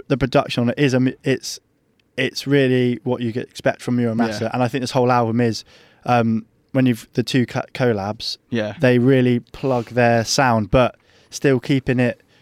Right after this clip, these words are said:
Speaker 1: for Slowthai, if that makes,
Speaker 2: Mm.
Speaker 1: if that makes sense.
Speaker 2: Yeah.
Speaker 1: You're not, you're not just go, "Oh, this is a Mura Masa song featuring Slowthai." It really gels together.
Speaker 2: They're two very
Speaker 1: Um,
Speaker 2: similar characters
Speaker 1: yeah.
Speaker 2: as well, Mura Masa and
Speaker 1: Yeah.
Speaker 2: Slowthai, both very edgy, kind of, like, bedroom music
Speaker 1: 'Cause
Speaker 2: people.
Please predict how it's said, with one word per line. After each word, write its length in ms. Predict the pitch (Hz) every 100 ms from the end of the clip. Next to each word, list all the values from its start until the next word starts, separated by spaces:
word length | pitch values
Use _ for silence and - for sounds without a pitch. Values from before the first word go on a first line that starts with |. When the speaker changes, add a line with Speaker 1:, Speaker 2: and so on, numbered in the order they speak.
| _
Speaker 1:
for 220 | - - 123
Slowthai, 440 | - 127 - 104
if 60 | 101
that 120 | 117
makes, 280 | 117 107 104 107
Speaker 2:
Mm. 20 |
Speaker 1:
if 100 | 127
that 160 | 123 107
makes 180 | 107 -
sense. 340 | 107 104 - 117
Speaker 2:
Yeah. 140 | 110
Speaker 1:
You're 100 | 127
not, 160 | 123 -
you're 120 | 123 123
not 140 | 117
just 140 | 107
go, 120 | 117 113
"Oh, 160 | 123 113
this 180 | 117
is 60 | 120
a 40 |
Mura 200 | 117 120
Masa 280 | 117 113 -
song 300 | - 110 110 -
featuring 600 | - 131 - 117 110 110
Slowthai." 520 | 127 120 - 104 104
It 120 | 147
really 400 | 127 139 127 123
gels 400 | 113 127 123 113
together. 420 | 120 120 120 143 - -
Speaker 2:
They're 80 | 165
two 200 | 240 208
very 320 | 196 180 165
Speaker 1:
Um, 160 | 123
Speaker 2:
similar 240 | 180 170 139
characters 480 | - 160 - 139 175
Speaker 1:
yeah. 140 | 185
Speaker 2:
as 60 | 143
well, 180 | 131 120
Mura 220 | 123 123
Masa 300 | 123 120 -
and 80 | 151
Speaker 1:
Yeah. 120 | 127
Speaker 2:
Slowthai, 320 | 123 131 120
both 200 | 156 151
very 280 | 147 143 123 135
edgy, 360 | 139 135 131
kind 200 | - 135
of, 100 | 123
like, 200 | 131 123
bedroom 440 | 147 135 - 127 127
music 400 | 131 131 123 -
Speaker 1:
'Cause 80 | -
Speaker 2:
people. 520 | 139 143 117 98